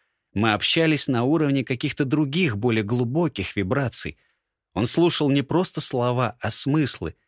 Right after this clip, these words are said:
И я ловил себя на том, что делаю то же самое.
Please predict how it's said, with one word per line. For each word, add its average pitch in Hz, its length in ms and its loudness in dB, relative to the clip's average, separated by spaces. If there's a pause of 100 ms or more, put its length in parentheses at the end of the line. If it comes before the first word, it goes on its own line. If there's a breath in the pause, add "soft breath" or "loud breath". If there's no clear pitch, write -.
(440)
И 95 120 4
я 143 200 4
ловил 180 420 2
себя 180 320 0
на 160 140 2
том, 147 260 0
что 170 220 -2
делаю 117 400 0
то 113 140 -2
же 117 140 -2
самое. 92 480 -4